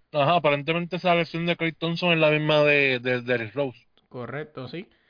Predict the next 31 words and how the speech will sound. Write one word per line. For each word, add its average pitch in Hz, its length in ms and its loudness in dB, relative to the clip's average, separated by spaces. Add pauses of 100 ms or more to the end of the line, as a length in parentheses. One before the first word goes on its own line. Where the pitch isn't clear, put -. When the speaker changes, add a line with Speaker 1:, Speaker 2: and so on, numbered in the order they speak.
(220)
Speaker 2:
Este, 127 840 -10
y 123 180 -8
a 117 320 -8 (180)
Kevin 135 240 -8
Durant, 156 320 -6
pues, 185 160 -4
el 151 160 -4
tendón 143 320 -6
de 175 80 -4
Aquiles 196 320 -6
lo 165 120 -4
van 151 120 -6
a 160 60 -10
mantener 165 420 -8
un 165 160 -6
año 170 520 -6
como 127 680 -10
mucho 156 480 -6
fuera, 165 460 -6
quizás 131 260 -10
nueve 160 300 -6
meses. 160 400 -8 (680)
Depende 131 380 -10
de 147 40 -8
su 160 80 -8
recuperación, 156 640 -8
¿verdad? 156 240 -6
Porque 135 220 -8
cada 123 320 -12
cual 139 220 -8
es, 135 200 -10